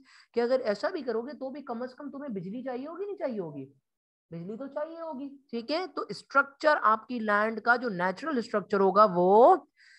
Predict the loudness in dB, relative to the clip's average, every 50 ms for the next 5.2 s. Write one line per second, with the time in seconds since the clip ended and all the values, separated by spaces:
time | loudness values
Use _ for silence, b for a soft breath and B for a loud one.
0 | b b _ 4 6 6 6 6 6 8 6 6 6 4 0 -2 -2 0 0 0
1 | 2 2 0 0 2 2 0 0 0 -2 0 2 4 4 2 2 -2 -4 -6 -6
2 | -6 -8 -12 -12 -14 -14 -14 -14 -14 -10 -8 -6 -2 -2 -2 -2 -2 -4 -2 0
3 | 0 0 2 2 0 0 0 0 0 0 0 0 0 -2 -4 -4 -2 0 0 0
4 | 0 0 -2 -6 -6 -6 -6 -8 -6 -4 -4 -4 -4 -6 -8 -10 -10 -12 -12 -12
5 | _ -6 -6